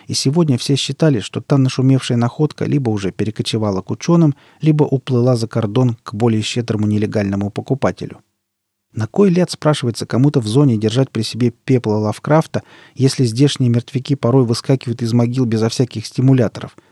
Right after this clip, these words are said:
на одном, так сказать, голом энтузиазме? Не по этой ли причине Воронин запретил мне хранить Бульбу на территории базы? У её обитателей ещё свежа в памяти история, когда после прошлогодней печально знаменитой череды выбросов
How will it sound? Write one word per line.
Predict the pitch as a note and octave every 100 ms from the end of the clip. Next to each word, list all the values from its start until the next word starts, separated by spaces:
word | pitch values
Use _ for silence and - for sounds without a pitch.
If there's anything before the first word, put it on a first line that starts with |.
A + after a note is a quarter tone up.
| _
на | A#2+
одном, | A2 D3 C#3
так | A2
сказать, | - A#2 G#2
голом | A2 C3 A#2+ A2
энтузиазме? | A2+ C3 B2 A#2+ F#2 F#2 - _ _ _ _ _ _ _ _ _ _
Не | A2
по | -
этой | G#2+ D#3 E3
ли | C#3+
причине | C3+ B2+ - C#3+ A2+
Воронин | A2+ C3+ B2
запретил | A2 G#2+ B2 - B2+
мне | A2+
хранить | A2 - B2 A#2
Бульбу | A#2+ C#3 B2
на | A#2 A2+
территории | B2 B2 C3 B2
базы? | C3 C#3+ F#2 - - _ _ _ _ _ _ _ _ _
У | G#2+
её | G#2 C#3
обитателей | E3+ D#3 - F#3+ E3+ C3
ещё | C3+ C#3+
свежа | - D#3+ C3 -
в | -
памяти | A#2+ F#2+ -
история, | - - D3+ C#3+ A#2 - -
когда | - A2+ B2
после | - A2+ A2+
прошлогодней | - A2 A2+ A2+ B2+ A2+ F#2+ -
печально | - C3 A2 G2
знаменитой | G#2 G#2+ A#2+ A2+ G2+
череды | - G#2+ G#2+ A2
выбросов | D3+ C#3+ C3 A2